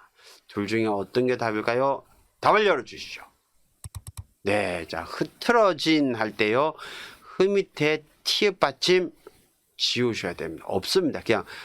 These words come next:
흐트러진. 이게 기본형은 흐트러지다입니다.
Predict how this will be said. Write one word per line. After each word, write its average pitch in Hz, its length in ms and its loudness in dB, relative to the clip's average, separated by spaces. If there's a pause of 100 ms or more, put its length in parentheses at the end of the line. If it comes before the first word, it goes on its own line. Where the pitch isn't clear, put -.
(140)
흐트러진. 165 1800 2 (460)
이게 147 220 4
기본형은 156 800 4 (300)
흐트러지다입니다. 170 2000 0